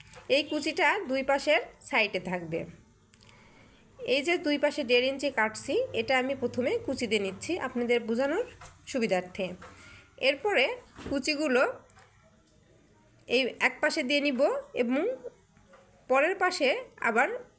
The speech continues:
একই দিকে করে মুখ করে কুচিগুলো দিব, যাতে দুই সাইডের কুচিগুলো একই পাশে হয়ে থাকে।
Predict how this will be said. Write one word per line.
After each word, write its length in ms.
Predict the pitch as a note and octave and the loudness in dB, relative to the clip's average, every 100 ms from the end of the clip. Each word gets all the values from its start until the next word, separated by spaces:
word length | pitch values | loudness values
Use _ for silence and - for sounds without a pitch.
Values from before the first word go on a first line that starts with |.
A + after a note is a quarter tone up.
| - | -4
একই 220 | C4 D4 | -2 -2
দিকে 220 | B3 C#4+ | -2 -2
করে 180 | C4+ C#4+ F4+ | 0 2 2
মুখ 200 | D4 C4+ | -2 0
করে 180 | C#4 D#4+ C5 - _ - | 2 2 0 -8 _ -10
কুচিগুলো 420 | C4 B3+ A#3 A#3+ | -6 -2 0 0
দিব, 200 | G3 E3 E3+ F3+ - - - - - F#3+ | 0 -4 -6 -8 -14 -20 -20 -20 -12 0
যাতে 340 | B3+ C#4 A3+ C4+ C#5 - | 0 2 0 0 -2 -6
দুই 160 | G#3+ B3 | -2 -2
সাইডের 400 | B3+ C4 B3+ C#4+ D4+ | 0 2 2 0 -4
কুচিগুলো 520 | D#4 E4 D#4 B3+ D4+ C5 | -4 -2 0 0 0 0
একই 220 | B3 C4 D4 | -2 -2 -2
পাশে 300 | D4 D4 F4 C#5 - _ | -2 0 -2 -4 -12 _
হয়ে 180 | A#3+ G3 | -2 -2
থাকে। 340 | G#3 F3+ E3 | -2 -6 -6